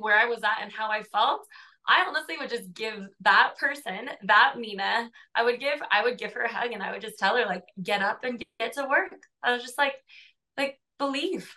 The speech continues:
I would just tell her to believe that that thing inside of her,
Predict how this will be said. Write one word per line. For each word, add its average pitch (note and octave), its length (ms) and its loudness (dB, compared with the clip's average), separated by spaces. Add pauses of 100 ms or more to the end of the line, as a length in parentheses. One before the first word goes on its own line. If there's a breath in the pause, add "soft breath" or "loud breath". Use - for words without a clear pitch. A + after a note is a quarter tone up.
I A#3 140 6
would C#4 100 0
just D#4 180 -4
tell A#3 140 2
her A#3+ 80 6
to A3+ 120 2
believe F#3+ 400 -2
that G#3+ 140 2
that A3+ 300 6
thing D4 320 -4 (380 soft breath)
inside A#3 400 0
of B3 120 2
her, D#4+ 200 2